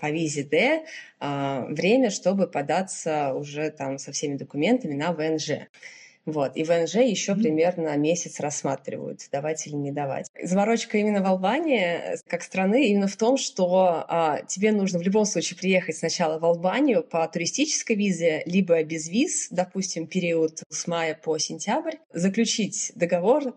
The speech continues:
Speaker 1: на аренду, собрать нужные там документы, непосредственно находясь в Албании, потом с этими документами выехать,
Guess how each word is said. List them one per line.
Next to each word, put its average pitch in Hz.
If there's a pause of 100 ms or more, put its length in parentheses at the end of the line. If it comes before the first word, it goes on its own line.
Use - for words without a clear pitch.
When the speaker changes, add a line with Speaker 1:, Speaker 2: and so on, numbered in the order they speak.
Speaker 1:
на 185
аренду, 196
собрать 190
нужные 190
там 156
документы, 160
непосредственно 165
находясь 156
в -
Албании, 156 (400)
потом 202
с 196
этими 185
документами 190
выехать, 185